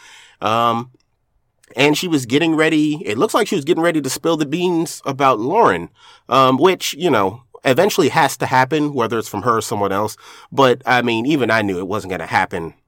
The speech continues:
on, on the campus, um, and out in the open like that. Um, what did you feel about that? And, uh, let's get into, uh, <laughs>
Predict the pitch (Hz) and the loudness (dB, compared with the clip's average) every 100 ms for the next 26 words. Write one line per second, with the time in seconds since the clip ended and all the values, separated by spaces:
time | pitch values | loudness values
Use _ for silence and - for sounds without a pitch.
0 | _ _ - 98 92 90 _ 104 101 85 | _ _ -4 -4 -4 -8 _ -4 -4 -4
1 | 110 104 78 - - _ - _ 92 90 | -6 -6 -6 -14 -14 _ -20 _ -2 0
2 | 87 92 101 104 80 87 110 78 76 73 | -2 0 0 0 -2 -6 -6 -6 -12 -14
3 | - 71 - _ _ _ - _ 98 95 | -14 -16 -18 _ _ _ -20 _ -2 0
4 | 92 82 87 - 117 147 135 123 127 123 | 0 -4 -8 -8 2 2 2 -4 -2 -2
5 | 107 101 - 107 98 - _ - - 98 | 0 -2 -2 -4 -4 -6 _ -20 -10 -8
6 | 92 92 90 104 - 117 95 98 - 104 | -6 -6 -6 -6 -6 -6 -6 -8 -10 -8
7 | 95 92 90 87 82 - _ - 427 _ | -6 -4 -4 -6 -10 -16 _ -20 -20 _